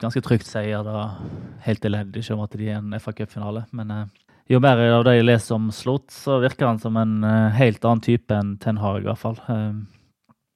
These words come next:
ja, begge er skallet, men, eh, måten lagene spiller fotball på, det virker som noe helt annet der Ten Hag, eh,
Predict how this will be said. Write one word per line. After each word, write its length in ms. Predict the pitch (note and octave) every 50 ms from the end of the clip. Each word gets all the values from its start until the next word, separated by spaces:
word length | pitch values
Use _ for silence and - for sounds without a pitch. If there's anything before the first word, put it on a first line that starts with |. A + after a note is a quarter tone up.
| _ _ _ - - A#2
ja, 140 | A2 G#2+ G#2+
begge 260 | G2+ A2 A#2 A2 A2
er 80 | G#2 -
skallet, 360 | - A2+ A#2+ A#2+ A2+ A2 G#2+
men, 180 | A2 G#2+ G#2+
eh, 240 | A2 A2 A2 G#2+ G#2 G2 - _ _ - - - - - - - - - - - _ _ A2+
måten 560 | A#2 A#2+ B2 - _ A#2 A2 G#2 G2+ G#2 G#2 A2 A2+
lagene 340 | B2 A#2 A2+ G#2 G#2+ G#2
spiller 220 | G2+ - A2 A2 -
fotball 300 | A#2+ - - A#2 G#2+ G2+
på, 180 | - G#2+ G#2+ A2 G#2+ - - - - - - - _ _ _ - -
det 80 | A2 A2 A2 A2 G#2+ G#2+ G#2+ G#2+ A2
virker 160 | A2+ - -
som 140 | A2 A2 G#2+
noe 100 | G#2 A2+
helt 260 | A2 A2+ G#2+ G2+ -
annet 200 | G#2 A2 A2 G#2+
der 380 | G#2 A2 G#2+ G#2 G#2 G#2 G#2 A#2 -
Ten 140 | - B2 A2+
Hag, 300 | A2+ A2+ G#2+ G#2 G2 G2+
eh, 220 | G#2 G#2 G#2 G2